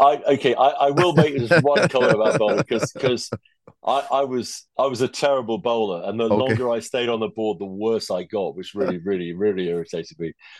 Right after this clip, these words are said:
Speaker 1: But the one thing I said was, the one thing for sure is that women do not wanna turn up and change their shoes and wear some crabby old pair of bowling shoes
Speaker 2: Mm.
Speaker 1: that someone else has been wearing.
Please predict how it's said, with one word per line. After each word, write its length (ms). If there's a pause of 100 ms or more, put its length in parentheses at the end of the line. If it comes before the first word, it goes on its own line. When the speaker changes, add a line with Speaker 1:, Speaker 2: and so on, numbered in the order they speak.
(280)
Speaker 1:
But 120
the 80
one 300
thing 180
I 140
said 260
was, 200
the 100
one 440
thing 320
for 180
sure 520 (300)
is 100
that 160
women 400
do 160
not 360
wanna 240
turn 420
up 240 (400)
and 240
change 460
their 220
shoes 400
and 160
wear 280
some 360 (160)
crabby 640
old 240
pair 180
of 220
bowling 360
shoes 280
Speaker 2:
Mm. 40
Speaker 1:
that 80
someone 300
else 200
has 100
been 240
wearing. 340